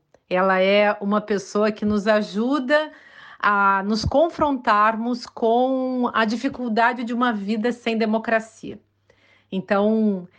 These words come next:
esse é o jogo da peça. Eu não posso contar muito mais, porque se eu contar mais, <laughs> as pessoas podem,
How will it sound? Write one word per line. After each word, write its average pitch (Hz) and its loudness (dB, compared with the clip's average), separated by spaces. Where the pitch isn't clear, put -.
esse 202 0
é 226 4
o 240 2
jogo 220 2
da 190 -2
peça. 262 0
Eu 233 -4
não 208 2
posso 190 -2
contar 190 -2
muito 190 -6
mais, 247 2
porque - -12
se - -4
eu 320 4
contar 226 0
mais, 220 0
<laughs> - 0
as 277 0
pessoas 247 -2
podem, 226 0